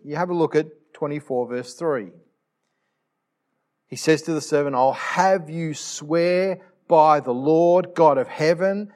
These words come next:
and God of earth," so it's serious stuff, "that you will not take a wife for my son from the daughters of the Canaanites among whom I live, but will go to my land and my family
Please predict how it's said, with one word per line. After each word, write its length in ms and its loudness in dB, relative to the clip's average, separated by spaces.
and 160 -6
God 160 2
of 100 -2
earth," 180 0
so 80 0
it's 200 -8
serious 460 -4
stuff, 640 -4
"that 200 4
you 180 0
will 160 -2
not 680 0
take 360 2
a 40 2
wife 520 2
for 180 -8
my 160 -2
son 460 -4
from 180 -12
the 80 -6
daughters 440 0
of 60 -16
the 100 -8
Canaanites 680 -6
among 400 -4
whom 180 -8
I 80 -2
live, 480 -8
but 140 6
will 140 0
go 400 4
to 180 -4
my 340 2
land 640 -2
and 160 -4
my 160 2
family 920 -2